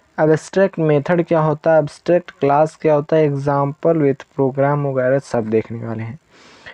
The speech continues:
वीडियो पर end तक बने रहिएगा। Java फुल कोर्स प्लेलिस्ट लिंक description में, आप जाके वहाँ से उसे देख सकते हैं। चलिए आज की वीडियो हम देख लेते हैं।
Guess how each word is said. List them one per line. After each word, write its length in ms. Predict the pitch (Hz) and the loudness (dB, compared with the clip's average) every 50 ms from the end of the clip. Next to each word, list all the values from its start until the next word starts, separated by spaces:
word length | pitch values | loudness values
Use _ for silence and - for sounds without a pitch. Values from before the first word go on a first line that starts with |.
| - _ 151 | -8 _ 2
वीडियो 360 | 147 156 160 160 180 196 190 | 2 4 4 6 6 4 4
पर 180 | 196 208 196 | 4 4 4
end 220 | 175 160 160 160 165 | 4 4 4 4 4
तक 120 | 185 185 165 | 2 2 2
बने 260 | 156 143 139 143 151 | 2 2 2 2 2
रहिएगा। 420 | 156 160 151 156 165 165 160 165 156 | 4 4 4 4 4 4 2 2 2
Java 340 | 143 147 139 135 135 135 135 | 2 2 2 2 2 2 0
फुल 280 | - - 175 170 180 175 | -2 -2 0 2 2 2
कोर्स 260 | 175 175 170 - - | 2 2 0 -2 -4
प्लेलिस्ट 480 | - - 165 165 165 170 170 - - 175 | -2 0 2 4 4 2 2 0 0 0
लिंक 180 | 175 170 160 | 0 2 2
description 500 | 151 139 - - - 139 135 - - 190 | 0 -2 -2 -2 -2 -2 -2 -2 -2 0
में, 100 | 165 160 | 0 2
आप 100 | 156 139 | 0 0
जाके 220 | 139 139 135 147 147 | 0 0 0 0 0
वहाँ 220 | 143 131 127 135 | 2 2 2 0
से 120 | 135 - 147 | 0 2 0
उसे 280 | 139 131 - - 156 139 | 0 0 0 -2 -2 0
देख 300 | 120 117 117 123 123 - | 2 2 2 2 0 -2
सकते 420 | - - 139 143 - _ - 160 156 | -6 -6 -6 -6 -8 _ -2 0 0
हैं। 240 | 147 156 165 202 - _ _ _ _ _ - - - - _ _ - | 2 2 0 0 -4 _ _ _ _ _ -20 -20 -20 -20 _ _ -2
चलिए 260 | - 170 170 185 185 | 2 4 4 6 6
आज 200 | 170 151 139 131 | 6 4 2 0
की 100 | - 143 | 0 0
वीडियो 280 | 135 139 139 135 139 139 | 0 2 2 2 2 2
हम 140 | 156 196 226 - _ - - 127 | 2 0 -2 -6 _ -10 -8 -4
देख 340 | 120 120 120 113 107 - | -2 0 0 0 -2 -4
लेते 260 | - - - - - 131 | -8 -10 -10 -10 -12 -12
हैं। 180 | 120 131 139 | -12 -12 -16